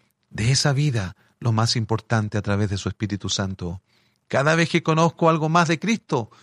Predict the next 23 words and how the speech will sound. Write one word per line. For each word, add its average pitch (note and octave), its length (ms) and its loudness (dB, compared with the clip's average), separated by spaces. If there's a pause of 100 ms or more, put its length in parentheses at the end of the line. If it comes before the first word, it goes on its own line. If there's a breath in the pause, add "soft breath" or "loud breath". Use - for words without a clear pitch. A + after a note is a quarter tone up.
(240 loud breath)
me G#2 160 -4
siento C3+ 760 2 (340)
que - 160 -4
no A2+ 100 2
sé B2+ 160 0
nada C3 460 0 (340 loud breath)
y F3 100 2
que D#3+ 180 2
me, C#3+ 320 0
me C3+ 240 4
falta F#3 540 2
aún D3+ 340 0 (180 loud breath)
para B2+ 220 2
conocerle B2+ 520 2
más, C#3 320 4 (240 loud breath)
pero C3+ 180 4
es - 160 -2
un, D3+ 200 0 (200 loud breath)
es - 240 0
un, C#3+ 540 2
es - 180 2
una C#3 160 4
motivación B2+ 880 2